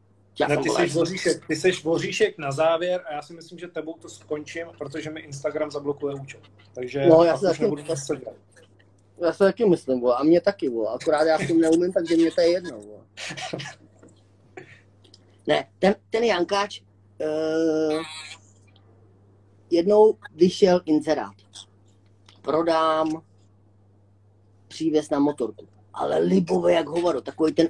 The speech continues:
Speaker 1: aer-, aerodynamický, počmáraný. A bylo tam osmdesát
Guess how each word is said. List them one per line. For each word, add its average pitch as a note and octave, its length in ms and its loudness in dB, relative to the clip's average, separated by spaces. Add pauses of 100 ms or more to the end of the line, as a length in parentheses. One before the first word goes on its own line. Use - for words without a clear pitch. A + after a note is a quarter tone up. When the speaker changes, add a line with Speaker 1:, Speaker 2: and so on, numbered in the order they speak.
Speaker 1:
aer-, D#3 240 2 (120)
aerodynamický, C#3+ 960 0 (340)
počmáraný. C3+ 760 -2 (1300)
A A#2 220 -4 (480)
bylo C#3 140 6
tam G#2+ 280 -4 (680)
osmdesát C#3+ 580 4